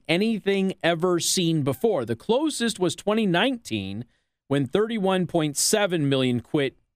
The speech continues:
January through September. And so this great resignation, which they're calling it, um, appears to be picking up steam. And when you look at the data here, I mean, it is just astonishing. Remember, Joe Biden just a couple of weeks ago said,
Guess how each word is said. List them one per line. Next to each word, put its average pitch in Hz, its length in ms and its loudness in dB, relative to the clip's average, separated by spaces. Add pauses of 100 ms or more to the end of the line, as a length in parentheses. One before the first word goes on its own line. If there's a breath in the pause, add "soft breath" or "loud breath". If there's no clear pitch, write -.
January 139 800 0
through 131 300 -2
September. 107 580 -2 (2750)
And 147 240 0
so 151 220 2
this 139 220 -2
great 143 380 -2
resignation, 190 640 0
which 131 140 -4
they're 123 80 -4
calling 98 360 -2
it, 135 180 -4 (640)
um, 123 320 0
appears 175 340 0
to 165 60 0
be 151 80 0
picking 151 340 -2
up 123 140 0
steam. 98 500 -2 (260)
And 123 320 0 (280)
when 151 160 0
you 160 100 2
look 226 160 0
at 226 80 -2
the 147 80 0
data 143 300 0
here, 110 280 -2
I 113 60 -2
mean, 131 140 0
it 156 80 -4
is 156 180 -2
just 185 320 -2
astonishing. 143 500 -2
Remember, 208 340 -2
Joe 226 220 0
Biden 226 380 -2
just 170 180 -2
a - 20 -20
couple 156 200 0
of 160 40 2
weeks 185 120 -4
ago 151 140 -2
said, 117 240 -2